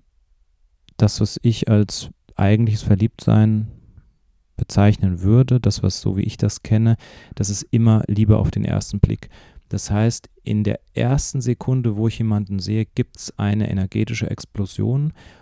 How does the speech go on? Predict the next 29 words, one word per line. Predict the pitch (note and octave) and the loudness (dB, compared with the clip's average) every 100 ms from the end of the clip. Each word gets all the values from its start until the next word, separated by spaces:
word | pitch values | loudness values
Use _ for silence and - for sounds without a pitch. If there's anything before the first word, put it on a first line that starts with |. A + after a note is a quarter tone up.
| _ _ | _ _
und | A2 | 0
man | G#2+ G#2+ | 0 0
ist | - | -4
in | A2 | -4
einem | - G2 | -4 -4
völlig | - B2+ C3 B2+ | -2 0 2 0
anderen | - G#2 G#2 | -2 -2 -2
Raum | G2 F2+ G2 | -2 -2 0
unterwegs. | - F#2+ F2+ F2 F2+ - - | -2 -2 -2 -2 -6 -8 -8
Und | G#2 G2 | -4 -2
das | A2 | -2
ist | F#2+ - | -2 -2
meiner | G2+ G#2+ - | 0 0 -2
Ansicht | A2 - | -4 -2
nach | G#2 G#2 - | -2 -2 -8
immer | - G#2+ G#2+ | -4 0 2
was | G2+ G2 | 0 -4
Feinstoffliches. | - G2+ G#2 A2+ G#2+ - F#2+ - F2+ F2+ - | -2 0 0 -2 -4 -2 -2 -2 -6 -4 -2
Was | A2+ - | -2 0
da | A#2+ | -2
genau | A2+ G#2 | 0 0
passiert, | G#2 G#2 - A2 - _ - | 2 2 2 -4 -4 _ -16
weiß | F2 F2+ G#2 C3+ | -4 -2 0 -2
ich | C3 | -2
nicht. | D3+ E3+ - | 0 -2 -2
Ich | - | -12
kann | - G#2 | -4 0
nur | A2 B2+ | 0 0
vermuten, | - A2+ A#2+ C3+ C3 | 0 0 0 -2 -4